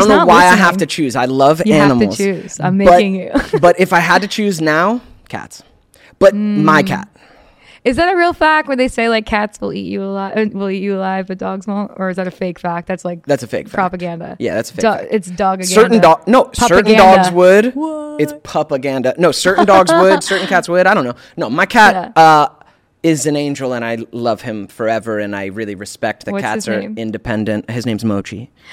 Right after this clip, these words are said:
Speaker 1: Yeah, I saw that. Mochi, cute. I saw, I did see a very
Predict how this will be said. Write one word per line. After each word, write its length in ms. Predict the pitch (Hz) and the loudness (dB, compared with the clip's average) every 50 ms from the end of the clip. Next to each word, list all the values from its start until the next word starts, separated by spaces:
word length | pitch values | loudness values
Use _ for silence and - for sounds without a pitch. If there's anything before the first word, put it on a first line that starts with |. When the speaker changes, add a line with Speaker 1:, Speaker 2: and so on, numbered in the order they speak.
| - - - - - _ _ - | -20 -20 -20 -20 -20 _ _ -14
Speaker 1:
Yeah, 180 | - 208 - - - | -12 -12 -12 -12 -14
I 60 | 196 | -14
saw 300 | 185 - - 208 214 208 | -10 -8 -6 -4 -4 -4
that. 160 | 190 - - | -6 -8 -8
Mochi, 340 | 196 196 202 190 - - 226 | -8 -8 -8 -8 -10 -16 -20
cute. 560 | 208 - - - 302 285 285 277 269 262 311 _ - - - - - _ - | -20 -20 -20 -20 -20 -18 -14 -12 -12 -14 -14 _ -20 -20 -20 -20 -20 _ -6
I 80 | - 233 | -4 -4
saw, 220 | 220 - 262 240 | -2 0 2 2
I 180 | 233 226 - 220 | 2 2 0 -2
did 300 | 190 - 240 240 208 - | 0 0 0 -2 -2 -4
see 360 | - - - 233 220 208 202 | -8 -6 -4 -2 -2 -2 -2
a 120 | - - 196 | -2 -2 -4
very 760 | 175 160 151 208 208 208 202 190 185 175 170 170 170 170 - | -6 -6 -4 -2 -2 0 0 -2 -2 -4 -6 -8 -10 -10 -12